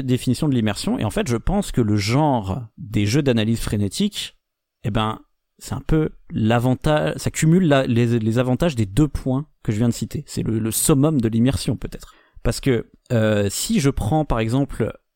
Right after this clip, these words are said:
les jeux de réflexe, c'est des jeux qui vont créer de l'absorption. Le fait que ce soit du réflexe, vous, vous devez être concentré en permanence sur le jeu, et donc vous devez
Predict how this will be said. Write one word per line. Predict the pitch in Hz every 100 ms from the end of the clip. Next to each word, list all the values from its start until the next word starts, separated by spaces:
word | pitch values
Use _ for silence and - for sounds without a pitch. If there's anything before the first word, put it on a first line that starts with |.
| _
les | 113 107
jeux | 117
de | 127
réflexe, | 101 - 196 - - - _ _
c'est | - 120
des | 104
jeux | 101 170
qui | 113
vont | 107
créer | 104 165 143
de |
l'absorption. | 107 110 - - - - 127 - - _
Le | 135 107
fait | 160 -
que | 123
ce | 117
soit | -
du | 113
réflexe, | 101 110 - 175
vous, | 113 104 101 101
vous | 101 107
devez | 110
être | 117
concentré | - 185 156 156 151 -
en | 156
permanence | 120 123 117 113 113
sur | - 95
le | 95
jeu, | 101 214 - - - - - -
et |
donc | 117 156
vous | 131
devez | 104 113 170